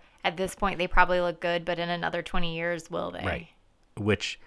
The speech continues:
Speaker 2: they used all animatronics. Now, obviously, it costs a lot of money to build those things and operate 'em.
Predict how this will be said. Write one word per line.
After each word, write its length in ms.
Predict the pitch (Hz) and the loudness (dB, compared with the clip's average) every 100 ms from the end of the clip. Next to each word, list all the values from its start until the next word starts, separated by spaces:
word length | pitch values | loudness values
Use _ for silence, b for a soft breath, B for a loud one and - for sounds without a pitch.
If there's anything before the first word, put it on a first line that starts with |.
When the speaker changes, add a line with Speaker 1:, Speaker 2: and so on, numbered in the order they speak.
| b b b | b b b
Speaker 2:
they 80 | - | 6
used 260 | 107 113 107 | 8 8 8
all 160 | 110 113 | 8 10
animatronics. 800 | 110 104 98 110 92 82 - - | 8 6 4 2 2 0 -4 4
Now, 580 | 107 101 90 85 76 - | 8 10 8 4 0 -2
obviously, 560 | 101 95 90 80 85 | -2 0 0 -2 -4
it 80 | 85 | -2
costs 340 | - 87 87 | 6 6 6
a 40 | 82 | 2
lot 180 | 76 76 | -2 -6
of 80 | 73 | -6
money 220 | 78 78 | -6 -8
to 120 | - | -6
build 300 | 80 87 85 | -2 -2 0
those 220 | 87 82 | -2 -2
things 380 | - 87 85 82 | -2 0 0 -2
and 340 | 80 78 85 - - | -4 -6 -10 -14 -4
operate 480 | 90 87 87 85 90 | 0 2 2 0 0
'em. 220 | 85 | -2